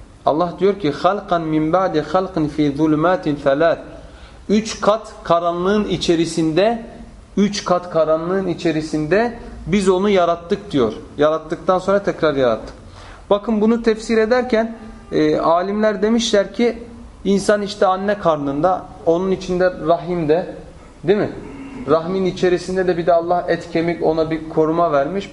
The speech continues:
Bunun gibi bazı teviller yapılmış. Allah en doğrusunu bilendir. Yalnız şu ayet, Rum suresi elli dördüncü ayet çok açık ortaya koyuyor o sıralamanın neler olduğunu. Allah diyor ki, "Allahu lezi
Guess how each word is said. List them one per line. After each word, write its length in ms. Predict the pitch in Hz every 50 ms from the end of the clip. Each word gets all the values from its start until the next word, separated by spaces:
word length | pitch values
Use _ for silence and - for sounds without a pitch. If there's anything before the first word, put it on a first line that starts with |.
| 175 180
Bunun 260 | 208 214 220 214 196
gibi 260 | 190 185 208 196 185
bazı 320 | 190 185 185 180 202 180
teviller 480 | - 185 175 170 165 165 170 165 165 160
yapılmış. 480 | 156 139 131 - - 147 175 208 208 -
Allah 300 | - 170 175 190 202 202
en 140 | 208 202 190
doğrusunu 420 | 180 180 170 175 - - 208 196 185
bilendir. 400 | 180 170 160 151 156 190 233 - - - - - - - - - - -
Yalnız 400 | 165 208 247 247 240 226 214 -
şu 320 | - - 240 254 247 220
ayet, 340 | 190 175 156 147 - - 170
Rum 180 | 196 226 226
suresi 400 | 226 - 214 190 180 170 - 185
elli 240 | 180 180 190 196 170
dördüncü 420 | 190 190 185 185 185 202 208 214 214
ayet 180 | 226 220 -
çok 200 | - 233 226 -
açık 280 | 196 196 - 214 - 196
ortaya 380 | 190 185 185 - 214 208 202
koyuyor 360 | 208 190 180 180 170 156 139 139 -
o 240 | 180 190 190 165 - - - - - - - -
sıralamanın 840 | - - - - 170 175 175 175 170 170 170 165 180 196 202 185 170
neler 240 | 165 165 170 170
olduğunu. 520 | 156 143 139 131 123 127 135 151 190 220 220 - - - - - - - -
Allah 340 | 156 165 185 214 226 220 226
diyor 120 | 233 233 220
ki, 160 | 226 226 -
"Allahu 580 | 180 180 185 190 202 233 247 247 226 214 208 202
lezi 500 | 202 214 233 247 208 185 165 127 -